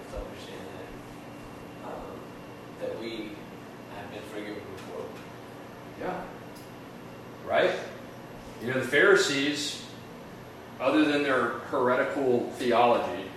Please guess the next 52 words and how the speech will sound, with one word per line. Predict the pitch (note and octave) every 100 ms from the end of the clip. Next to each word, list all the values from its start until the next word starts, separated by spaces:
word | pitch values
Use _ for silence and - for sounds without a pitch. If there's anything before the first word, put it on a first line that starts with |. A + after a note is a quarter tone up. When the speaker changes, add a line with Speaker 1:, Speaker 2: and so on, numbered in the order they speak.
| - -
Speaker 2:
see, | F#3+
a | E3+
lot | F#3 A#3
of | A3+
people | G#3+ F#3
think | F#3+ F#3+
the | D#3
Pharisees, | D#3+ D#3+ F3 F3 F3 E3 - - - - - - - - -
guys, | C3+ C3 C3+
let |
me | D#3+ D#3
just | D3
make | C#3+ C#3
sure | C#3+ B2+
I'm | A#2 -
clear | C3+ C3+
on | C3+
this. | - - - -
People | G3 G#3+
say, | F3 - -
"Yeah, | F4+ E4 -
the |
Pharisees, | - A3 B3 - F#3 F3+
they | D4+
had, | - - -
it, | G3+ G3+ -
it | A3+
wasn't | C#4+ D4+ C#4+
their | B3+ A3+
theology | G3+ F3+ F3+ - G#3+ F3+
that | F#3 -
was | E3+
the |
problem. | - E3+ E3 D#3 F3+
They |
were | A3+ F#3
just, | - -
you | D#3
know, | C#3+ B2+ B2 B2 - - -
they, | D#3+ E3+
they | F#3+ A3+
just | A3
weren't | G3 E3+
godly." | F#3 - -
No, | -
like, | -
guys, | F3 F3 -
the, | C#3 D3+
the | -
Pharisees | B3 D4+ - A3 E3+
were | D#3+
heretics. | - F3 F#3 D#3 - - - - - -